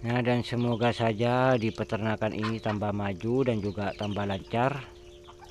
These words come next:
Nah, dan kepada teman-temanku semuanya, jangan lupa ya, dukung terus channel ini agar terus berkarya dan juga berkembang, tentunya bisa memberi informasi seputar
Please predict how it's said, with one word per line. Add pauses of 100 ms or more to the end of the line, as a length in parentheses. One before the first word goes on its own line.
(1300)
Nah,
dan
kepada
teman-temanku
semuanya,
jangan
lupa
ya,
dukung
terus
channel
ini (1600)
agar
terus
berkarya
dan
juga
berkembang,
tentunya (160)
bisa
memberi
informasi
seputar